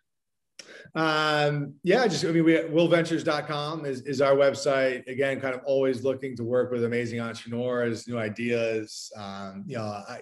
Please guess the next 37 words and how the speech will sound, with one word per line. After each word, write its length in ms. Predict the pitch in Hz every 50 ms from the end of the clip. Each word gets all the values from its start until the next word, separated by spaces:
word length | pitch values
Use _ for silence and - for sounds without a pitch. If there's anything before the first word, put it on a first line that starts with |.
| - 160
we 120 | 135 139
always 240 | 131 131 131 120 -
say, 440 | 143 131 127 123 120 117 117 - - _ _ _ _ _ _ _ _ -
you 100 | 135 120
know, 60 | 123
innovation 500 | 143 151 147 - 143 139 131 135 143 135
has 220 | 131 139 135 127
no 160 | 127 127 120
hierarchy, 840 | 110 127 127 123 127 131 131 135 135 135 160 170 160 156 139 123 120
and 100 | 120 110
kind 200 | 123 123 117 117
of 80 | 117
innovation 640 | 120 123 123 123 123 117 113 120 120 120 123 120 123 120
is 220 | 120 113 104 110
not 240 | 120 120 120 113 101
have 240 | 113 117 117 110 113
a 200 | 110 113 117 117
landlock 760 | 113 113 120 120 120 123 127 123 120 120 120 120 123 120 -
in 160 | 113 110 107
Silicon 500 | 104 - - 123 120 113 117 117 113 110
Valley 540 | 101 107 110 110 113 113 110 110 110 107 104
or 340 | 98 98 101 101 101 98 98
New 100 | 104 110
York 140 | 110 101 -
City 360 | - - 113 110 110 110 104
or, 220 | 95 95 95 -
<laughs> 40 | -
you 120 | 190 - 170
know, 80 | 160
where, 280 | 156 147 139 123 135 131
where, 260 | 123 127 127 120 -
you 220 | 123 127 131 117
know, 60 | 101 98
Boston, 480 | 113 117 117 113 - - 127 113 110
wherever 200 | 113 110 107 113
major 280 | 110 104 104 98 101 98
city. 340 | - - 127 - 165 170